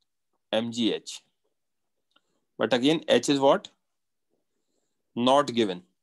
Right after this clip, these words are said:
तो मुझे convert करना पड़ेगा। कैसे convert करूंगा देखते जाना दीप्ति।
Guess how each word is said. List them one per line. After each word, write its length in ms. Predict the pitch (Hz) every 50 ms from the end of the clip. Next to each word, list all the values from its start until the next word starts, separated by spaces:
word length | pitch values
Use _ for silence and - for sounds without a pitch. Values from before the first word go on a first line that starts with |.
| _ _ _ _ _ _ _ _ _ _ _ _ _ _ _ _ _ _ _ _ _ _ _ _ _ _ _ _ _ _ _ -
तो 80 | 160
मुझे 180 | 165 170 170 190
convert 380 | 185 156 143 139 139 139 135
करना 220 | - 123 117 113 104
पड़ेगा। 280 | - 98 90 92 101
कैसे 300 | 101 - - 139 143 175
convert 280 | 156 156 151 151 151 147
करूंगा 260 | - 147 143 151 160
देखते 300 | 147 131 120 - - 131
जाना 220 | 123 123 123 127 123
दीप्ति। 380 | 117 110 - _ 139 160 185